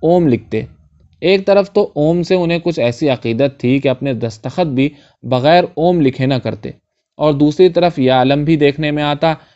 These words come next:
کہ قاری ظاہر القاسمی سے بالکل تخلیے میں قرآن شریف سنتے اور روتے۔ اپنے دلی کے قیام میں میرا جی نے جب کوئی نظم لکھی،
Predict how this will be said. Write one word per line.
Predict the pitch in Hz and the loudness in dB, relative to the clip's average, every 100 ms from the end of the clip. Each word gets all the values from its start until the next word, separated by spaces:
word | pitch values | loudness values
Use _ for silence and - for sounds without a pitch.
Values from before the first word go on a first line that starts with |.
| _ | _
کہ | - - | -10 -2
قاری | 131 135 160 | 0 2 4
ظاہر | 151 123 120 143 | 2 2 0 0
القاسمی | 156 147 113 117 143 147 | -2 -2 -4 -4 -4 -4
سے | 139 156 | -2 -2
بالکل | 143 143 165 190 175 | -2 -2 0 0 0
تخلیے | 135 131 123 135 | -4 -2 -2 -2
میں | 165 165 | -4 -4
قرآن | 120 120 | -4 -4
شریف | 117 117 127 | -4 -4 -4
سنتے | - 117 120 160 | -6 -8 -4 -4
اور | 131 110 | -4 -4
روتے۔ | 110 107 110 - _ _ _ _ _ _ _ | -4 -6 -10 -14 _ _ _ _ _ _ _
اپنے | 185 196 247 | -12 -2 0
دلی | 208 220 254 | 2 2 2
کے | 254 - | 0 2
قیام | 180 185 208 | 0 0 -2
میں | 214 | -2
میرا | 185 175 170 | 0 2 0
جی | 156 185 | 0 -2
نے | 190 | -2
جب | 175 165 | -4 -4
کوئی | 180 | -2
نظم | 160 143 156 160 | -2 -2 -2 -2
لکھی، | 123 - 139 | -4 -4 -8